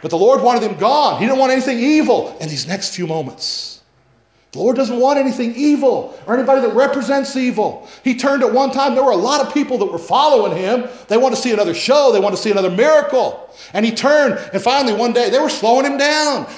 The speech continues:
They were wanting his attention all the time. He turned to him and said, "Listen, if you're not willing to eat my flesh and drink my blood, you cannot be my follower." They didn't understand what he was saying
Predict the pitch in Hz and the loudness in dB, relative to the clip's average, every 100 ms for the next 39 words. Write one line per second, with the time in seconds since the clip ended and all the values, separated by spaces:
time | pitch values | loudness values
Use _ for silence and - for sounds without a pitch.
0 | - 247 277 262 269 233 240 285 294 285 | -2 0 2 0 0 -4 -2 -2 -2 -2
1 | 247 269 262 254 277 294 - - 233 269 | -2 -2 -2 -4 -2 -2 -6 -8 -4 -2
2 | 262 254 214 214 320 320 214 - - - | -2 -4 -4 -2 -2 -2 -4 -6 -16 -20
3 | _ _ _ _ _ _ _ _ _ _ | _ _ _ _ _ _ _ _ _ _
4 | 170 - 220 262 254 170 190 202 139 104 | -14 -8 -4 -2 -4 -2 -4 -4 -8 -12
5 | - _ _ _ _ _ _ - - 214 | -20 _ _ _ _ _ _ -16 -10 -6
6 | 220 220 - 175 185 175 - 170 170 175 | -4 -6 -6 -4 -2 -2 -4 -4 -2 -4
7 | - 151 143 127 170 175 175 139 160 156 | -8 -12 -12 -8 -6 -6 -10 -6 -4 -4
8 | 151 - 139 131 123 113 117 _ _ - | -6 -10 -8 -6 -8 -12 -18 _ _ -20
9 | 113 175 175 156 147 139 131 127 - 120 | -12 -10 -8 -10 -10 -10 -12 -14 -14 -16
10 | 95 - - _ _ _ _ _ _ _ | -16 -20 -20 _ _ _ _ _ _ _
11 | 269 277 240 175 127 - 143 123 113 107 | -8 -6 -4 -4 -6 -8 -8 -8 -10 -14
12 | 95 92 - 135 208 | -16 -16 -10 -6 -6